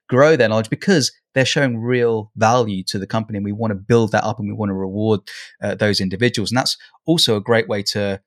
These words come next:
show a path that one team has taken and encourage other teams to strive to, to achieve the same thing. Uh,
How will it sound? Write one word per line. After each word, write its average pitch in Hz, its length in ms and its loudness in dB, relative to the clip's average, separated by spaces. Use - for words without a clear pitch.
show - 340 2
a 101 120 0
path - 720 0
that 87 160 -8
one 107 220 -2
team 110 240 -2
has 98 100 -6
taken 101 540 0
and 110 100 -2
encourage 113 600 0
other 117 500 2
teams 113 460 -4
to 113 120 -4
strive 117 520 2
to, 107 180 -6
to 101 220 -8
achieve 104 380 -4
the 98 80 -8
same 98 300 0
thing. 101 360 0
Uh, - 60 -12